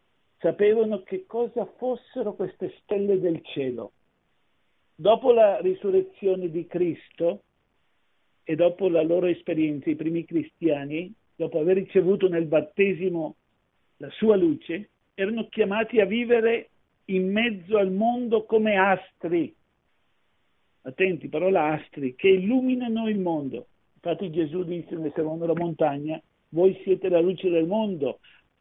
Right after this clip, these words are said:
risplenda la vostra luce davanti agli uomini perché vedono le vostre opere buone e rendono gloria al Padre che è nei cieli."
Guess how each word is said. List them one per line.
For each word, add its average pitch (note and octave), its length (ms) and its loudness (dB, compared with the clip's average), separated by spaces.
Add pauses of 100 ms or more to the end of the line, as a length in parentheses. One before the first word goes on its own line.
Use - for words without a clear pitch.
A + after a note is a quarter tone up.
(140)
risplenda G#3 840 0
la F#3+ 120 2
vostra G#3+ 380 -4
luce A#3 400 -8
davanti G3+ 480 -2
agli F3+ 140 0
uomini A3 580 -2
perché F#3 400 -4
vedono G#3 380 4
le F#3+ 80 2
vostre F3+ 400 0
opere F#3 360 4
buone D#3+ 520 -2 (240)
e D#3+ 140 -8
rendono F3+ 680 -6 (460)
gloria E3 720 0 (1080)
al C3 200 -6
Padre D#3+ 500 0
che D3+ 140 0
è - 20 2
nei D3+ 240 -6
cieli." A2 400 -12